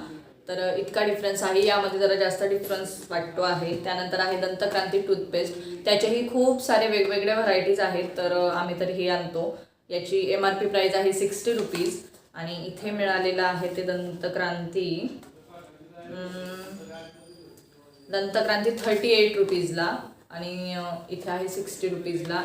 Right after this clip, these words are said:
एमआरपी त्याची. तर असा काही डिफरन्स असतो. अ, भरपूर सामान आहे, पण त्यातल्या काही दोन चार वस्तू मी तुमच्यासोबत शेअर केल्या, त्याच्यावरून तुम्हाला सर्वसाधारण सामानाचा अंदाज येईलच की, अ, किती डिफरन्स असतो आणि काय इथला बेनिफिट असतो.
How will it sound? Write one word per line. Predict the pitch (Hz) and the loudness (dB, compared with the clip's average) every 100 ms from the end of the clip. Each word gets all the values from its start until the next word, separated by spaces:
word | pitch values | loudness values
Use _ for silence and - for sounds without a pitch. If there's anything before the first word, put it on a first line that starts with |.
| 180 | -4
एमआरपी | 175 160 170 | -4 -4 -4
त्याची. | 165 - - 165 - - - - _ | -6 -8 -8 -10 -12 -18 -20 -20 _
तर | 196 | -2
असा | 196 202 208 | 0 2 2
काही | 214 208 | 2 4
डिफरन्स | 214 220 208 202 | 2 2 0 0
असतो. | 208 - 175 180 - - - 170 | 0 0 0 -2 -2 -8 -10 -2
अ, | 180 | 0
भरपूर | 214 214 226 | 2 0 0
सामान | 226 233 214 | 4 4 4
आहे, | 208 196 196 | 2 2 0
पण | 202 202 | 0 0
त्यातल्या | 190 196 | 0 2
काही | 190 190 | 2 2
दोन | 190 185 | 2 0
चार | 190 185 | 0 0
वस्तू | 196 190 | 0 -2
मी | 185 | -6
तुमच्यासोबत | 190 196 196 185 - | -2 0 2 -2 0
शेअर | 196 190 | 0 2
केल्या, | 185 175 | 2 0
त्याच्यावरून | 175 185 190 185 | 2 2 0 0
तुम्हाला | 190 185 190 | -2 0 2
सर्वसाधारण | - 202 202 208 185 180 185 208 - - | 2 4 4 4 2 0 -2 -6 -12 -8
सामानाचा | 214 185 190 190 202 | -2 -2 -2 0 2
अंदाज | 196 196 190 | 4 4 6
येईलच | 196 190 196 180 180 - | 6 4 4 2 0 -4
की, | 196 196 196 | 0 4 6
अ, | 185 | 6
किती | 185 214 202 | 2 0 2
डिफरन्स | 202 202 196 190 196 | 4 2 0 -2 -2
असतो | - 196 | 0 0
आणि | 185 175 | 0 0
काय | 170 170 | -2 -2
इथला | 175 190 | 0 0
बेनिफिट | 180 180 180 180 | 0 0 -2 -2
असतो. | 165 165 156 - | -2 -2 -4 -4